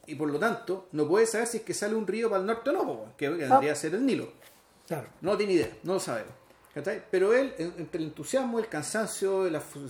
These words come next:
Speaker 1: la sucesión de
Speaker 2: Está hecho
Speaker 1: frustraciones,
Speaker 2: papa,
Speaker 1: ¿cachai?
Speaker 2: po.
Speaker 1: Y dice, "Ya, sabéis que llegamos, weón, hay que volver".
Speaker 2: Hago las pruebas correspondientes, weón, puta, pongo el, pongo el termómetro a ver si
Speaker 1: El
Speaker 2: el agua
Speaker 1: termómetro.
Speaker 2: hierve antes.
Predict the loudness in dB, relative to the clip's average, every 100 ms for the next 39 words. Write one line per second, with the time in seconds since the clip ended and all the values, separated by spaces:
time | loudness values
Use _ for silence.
0 | -8 -8 -6 -4 -4 -4 0 2 4 6
1 | 6 6 4 0 2 0 0 2 2 0
2 | -4 -2 0 2 2 2 0 0 -2 -2
3 | -2 -2 -4 -16 -4 6 8 8 6 4
4 | 4 4 2 2 0 2 4 4 4 2
5 | 2 0 0 0 2 2 4 2 2 0
6 | 2 0 0 0 0 0 0 2 2 0
7 | -2 -4 -2 0 2 4 6 10 10 10
8 | 6 4 0 -4